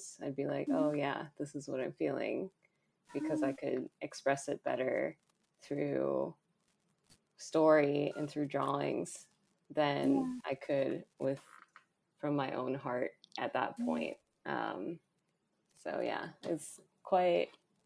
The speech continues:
Speaker 1: it was quite a journey. <laughs>
Speaker 2: <laughs>
Speaker 1: Yeah.
Speaker 2: Yeah, it's very, it's very hard. I think, um, it's something that everyone have to, have to face sooner or later. Like, we all have this,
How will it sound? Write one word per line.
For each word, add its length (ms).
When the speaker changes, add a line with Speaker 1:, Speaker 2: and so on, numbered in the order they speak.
Speaker 1:
it 40
was 140
quite 260
a 60
journey. 840
<laughs> 40
Speaker 2:
<laughs> 420
Speaker 1:
Yeah. 240
Speaker 2:
Yeah, 220
it's 120
very, 400
it's 140
very 220
hard. 260
I 120
think, 360
um, 420
it's 180
something 440
that 140
everyone 460
have 300
to, 320
have 200
to 140
face 400
sooner 360
or 60
later. 420
Like, 220
we 180
all 160
have 260
this, 340